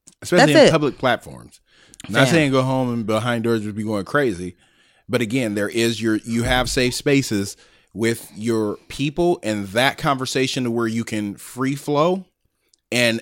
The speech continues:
Speaker 1: if this free flow is not coming from a place that is weird, right? And when I say weird, it's, it's going on this idea that these are the things you believe behind closed doors, and
Speaker 2: You,
Speaker 1: then outside,
Speaker 2: you
Speaker 1: you
Speaker 2: can feel that it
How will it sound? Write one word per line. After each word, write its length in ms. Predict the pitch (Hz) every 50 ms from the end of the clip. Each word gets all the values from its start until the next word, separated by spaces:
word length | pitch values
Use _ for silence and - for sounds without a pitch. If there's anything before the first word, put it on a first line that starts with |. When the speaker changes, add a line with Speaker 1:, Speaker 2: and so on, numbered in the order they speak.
| -
Speaker 1:
if 340 | - 104 107 110 117 117 -
this 180 | - 123 110 -
free 240 | - - 170 196 208
flow 240 | - 175 160 147 131
is 120 | 107 98
not 300 | 113 117 127 139 143 -
coming 220 | - 143 135 127 120
from 160 | - 120 113
a 80 | 107 98
place 460 | - - 127 123 120 117 110 - -
that 320 | 95 104 107 104 98 85 - _ _ _ _ _ _ _
is 480 | - 127 120 107 107 101 90 - - - _ _ _ _ _ _ _ _ _ _ _ _ _ _ _ _ _ _ _ _ _ _ _ _ _ _ _ _ _ _ _
weird, 540 | 92 107 113 107 87 71 58 52 - - - - _ _ _ _ _ _ _ _ _ _
right? 280 | - 92 98 101 107 - - _ -
And 120 | 107 104
when 80 | 104 104
I 60 | 101
say 240 | - - 139 139 135
weird, 520 | 120 110 127 127 127 131 139 143 143 - _ _ _ _ _ _ _ _ _ -
it's, 320 | 117 120 117 - - - _
it's 360 | - 113 110 92 - - - - _ 98
going 280 | 95 120 123 135 135 135
on 140 | 131 127 120
this 140 | 117 -
idea 280 | 127 113 113 107 120 117
that 100 | 95 90 92
these 160 | 120 131 123
are 40 | 123
the 60 | 98
things 260 | 104 117 123 120 113 104
you 80 | 113
believe 340 | 95 98 101 107 117 117 101
behind 320 | 101 95 110 120 117 113
closed 300 | 110 - 123 113 113 113
doors, 280 | 117 117 127 127 123 113
and 100 | 117 104
Speaker 2:
You, 80 | 104 104
Speaker 1:
then 100 | 95 107
outside, 560 | 123 127 113 - - 117 95 82 80 76 73 - _ _ -
Speaker 2:
you 220 | 190 160 156 151
Speaker 1:
you 200 | 117 120 120 113
Speaker 2:
can 120 | 113 107 104
feel 500 | 98 - - 180 185 180 175 170 165 160
that 200 | 139 147 147 139
it 220 | 139 135 - -